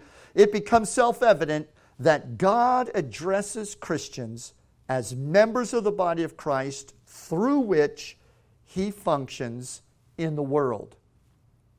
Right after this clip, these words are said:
And if you can receive everything that God's Word says, filtered through that idea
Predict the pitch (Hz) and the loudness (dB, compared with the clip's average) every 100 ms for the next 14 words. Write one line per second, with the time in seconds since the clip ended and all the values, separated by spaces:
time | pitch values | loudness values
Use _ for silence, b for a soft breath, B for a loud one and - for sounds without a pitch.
0 | _ - - b b b b b _ 165 | _ -20 -20 b b b b b _ 0
1 | 175 165 196 285 302 262 233 233 190 - | 0 0 0 0 0 -2 -2 -4 -4 -4
2 | 220 196 - 202 247 262 - 247 202 156 | -2 -4 -2 0 0 -4 -4 -2 -2 -4
3 | 139 165 165 160 175 156 - 190 143 120 | -4 -2 -2 -4 -4 -4 -4 -2 -2 -2
4 | - - 226 254 - 240 190 - 226 170 | -8 -4 0 0 0 -4 -4 -8 -2 0
5 | 147 165 160 151 143 170 143 101 | 0 0 0 -2 -4 -4 -4 -6